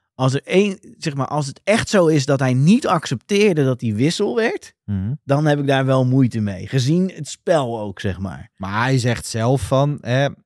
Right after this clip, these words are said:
Speaker 1: Ja, ik heb altijd in mijn carrière, ja, dat zal allemaal best,
Speaker 2: ik
Speaker 1: maar
Speaker 2: kan alleen maar zeggen dat mensen die mijn carrière bekijken, zien dat ik een vechter ben en dat ik niet zomaar wegloop als ik een keer op de bank zit. Nou ja,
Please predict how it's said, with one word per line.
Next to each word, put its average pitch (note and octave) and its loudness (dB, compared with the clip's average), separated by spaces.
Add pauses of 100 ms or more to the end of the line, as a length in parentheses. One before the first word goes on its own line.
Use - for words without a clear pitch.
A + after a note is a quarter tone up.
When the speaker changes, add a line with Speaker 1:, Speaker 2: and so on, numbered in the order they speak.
(280)
Speaker 1:
Ja, C#3 0
ik D#3 0
heb D3+ 2
altijd F3 4
in F3+ 2
mijn E3 0
carrière, E3 4
ja, D#3+ 4
dat D3 -2
zal F#3 2
allemaal D#3+ 2
best, E3+ 4
Speaker 2:
ik C#3 2
Speaker 1:
maar D#3+ 4
Speaker 2:
kan D3+ 4
alleen E3 6
maar E3+ 6
zeggen E3 0
dat D#3 2
mensen D3 4
die D3 2
mijn C3 4
carrière C#3 4
bekijken, C#3+ 2
zien D#3 2
dat E3 4
ik C#3 -10
een C#3+ 0
vechter E3+ 2
ben D3+ 4
en C#3 2
dat C3+ 4
ik C3 0
niet D#3 6
zomaar D3 4
wegloop C#3 2
als A#2+ 0
ik G#2+ -10
een B2 -4
keer C3+ 2
op A#2+ 0
de A#2 -6
bank A#2+ 0
zit. - -14
Nou A#2 0
ja, - 0